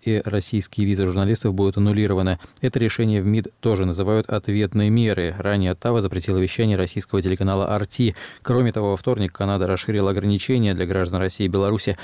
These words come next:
которые находятся под санкциями из-за войны в Украине. Среди них президент России Владимир Путин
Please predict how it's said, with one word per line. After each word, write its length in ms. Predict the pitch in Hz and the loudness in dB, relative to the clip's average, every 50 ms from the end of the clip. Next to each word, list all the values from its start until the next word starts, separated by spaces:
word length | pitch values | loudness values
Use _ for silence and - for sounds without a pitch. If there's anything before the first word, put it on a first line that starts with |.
| - - - | -16 -18 -6
которые 320 | - 123 - 101 101 104 | -6 -2 0 2 2 2
находятся 420 | 104 98 - - 104 98 - - - | 2 0 0 0 -2 0 -2 -4 -6
под 220 | - 110 98 - | -4 -4 -4 -4
санкциями 580 | - - 110 113 107 - - - 101 95 92 92 | -4 -4 -4 -4 -4 -4 -4 -2 0 2 2 0
из-за 200 | 90 87 98 92 | 0 -2 -2 0
войны 380 | 90 92 92 92 98 101 92 - - - - - - - - | 0 0 2 2 0 0 -2 -4 -8 -20 -20 -20 -20 -10 -4
в 100 | 101 101 | -2 -2
Украине. 600 | 101 - - 107 104 107 107 101 98 92 87 87 | -2 0 0 0 2 2 2 2 2 2 0 0
Среди 240 | - - 95 87 95 | -2 -4 -6 -2 0
них 200 | 95 98 90 - | 0 0 0 0
президент 440 | - 98 92 87 87 90 98 90 - | -2 -2 -2 -2 0 -2 -2 0 0
России 260 | 87 85 - - 98 | -2 -4 -2 -4 -2
Владимир 380 | 90 92 90 85 90 90 90 - | 0 0 0 0 0 -2 -2 -4
Путин 340 | - - 117 - 117 110 | -2 -4 -2 0 0 -2